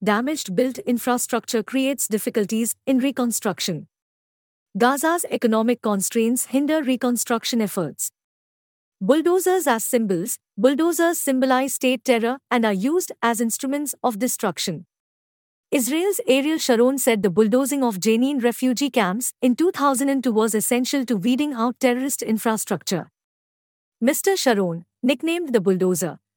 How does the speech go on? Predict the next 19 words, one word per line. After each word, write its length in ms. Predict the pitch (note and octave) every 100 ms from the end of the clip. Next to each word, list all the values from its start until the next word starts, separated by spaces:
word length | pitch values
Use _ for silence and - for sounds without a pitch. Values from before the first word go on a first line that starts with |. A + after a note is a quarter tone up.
| -
has 180 | B3+ B3
a 60 |
long 340 | A3 A#3 D#4 F4+ -
and 160 | A#3
murky 320 | A3 C4+ E4+ C4
association 760 | G3 A3+ - G3 F3 - A3 G3
with 140 | G3
using 440 | A3 D4+ F#4 F4
bulldozers 640 | A3+ A3+ B3 B3+ G#3+ F#3 - _
as 200 | B3+ C4
a 80 | A#3+
weapon 320 | A#3 B3+ D4
of 180 | C#4 A3
war. 240 | F3+ D3+ - _ _ _ _ _ _ _ _ C#4
Herbicide 540 | D#4 F#4 - E4 F4 -
as 160 | A#3+ A3+
a 60 |
dual 240 | F#3+ B3 C#4+
process, 560 | A3+ F#3 E3+ F3 -